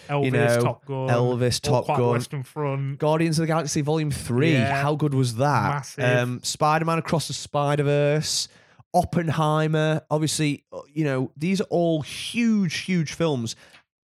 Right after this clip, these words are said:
Speaker 2: it's been a great year for cinema.
Speaker 1: It really
Speaker 2: It
Speaker 1: has.
Speaker 2: really has. And, like, not, and just a great year for, for me watching film. I've absolutely loved this year. I've watched so many good ones. Um,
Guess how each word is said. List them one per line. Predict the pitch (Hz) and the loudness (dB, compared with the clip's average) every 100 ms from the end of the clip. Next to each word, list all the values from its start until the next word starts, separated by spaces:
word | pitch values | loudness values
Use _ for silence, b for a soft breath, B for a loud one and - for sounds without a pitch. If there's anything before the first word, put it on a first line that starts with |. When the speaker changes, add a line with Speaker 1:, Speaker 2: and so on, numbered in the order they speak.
| _ - | _ -6
Speaker 2:
it's | 147 | -4
been | 180 160 | -2 -2
a | |
great | 139 - 117 117 120 131 120 110 | -4 -6 -6 -4 -2 0 0 -2
year | 110 104 | -4 -4
for | - | -6
cinema. | 92 104 95 87 117 | -8 -6 -6 -6 -6
Speaker 1:
It | 143 127 | -6 -2
really | 143 120 | -2 0
Speaker 2:
It | 123 | 0
Speaker 1:
has. | 135 | 2
Speaker 2:
really | 143 123 | 2 2
has. | 113 | 0
And, | 117 123 | 0 -2
like, | 123 - B B _ | -2 -4 B B _
not, | 196 214 - _ - - _ | -2 -2 -6 _ -20 -20 _
and | 160 160 156 | -6 -4 -2
just | 233 226 101 | -2 -2 -2
a | |
great | 131 147 135 | -2 0 2
year | 127 117 | 2 2
for, | 110 120 113 107 - - _ _ _ _ _ _ - | 2 0 2 0 -4 -12 _ _ _ _ _ _ -8
for | 123 | -4
me | 117 123 | 0 0
watching | 113 107 - 104 | 0 -2 -4 -6
film. | - 120 107 | -2 0 0
I've | 101 98 - | -2 -4 -6
absolutely | 127 - 117 92 104 | -8 -4 -4 -2 -2
loved | 107 98 | -2 -4
this | 95 85 | -6 -6
year. | 92 90 87 | -6 -4 -6
I've | 92 | -4
watched | 110 - - | -6 -4 -4
so | 131 | -4
many | 113 104 | -2 -4
good | 101 | -2
ones. | 98 98 95 98 - B B B B | -2 -4 -6 -8 -10 B B B B
Um, | 104 104 104 101 101 101 | -4 0 0 -2 -4 -8